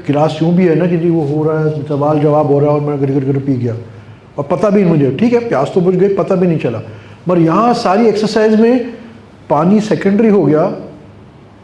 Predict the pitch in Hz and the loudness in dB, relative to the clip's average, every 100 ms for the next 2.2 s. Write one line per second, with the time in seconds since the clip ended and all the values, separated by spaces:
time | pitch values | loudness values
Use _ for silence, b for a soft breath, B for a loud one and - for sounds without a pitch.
0 | - - 131 135 165 165 - - - - | -20 -10 -8 -6 -6 -8 -10 -18 -20 -20
1 | - - - - - 131 110 117 110 104 | -20 -20 -20 -20 -14 -10 -8 -8 -10 -12
2 | 98 | -14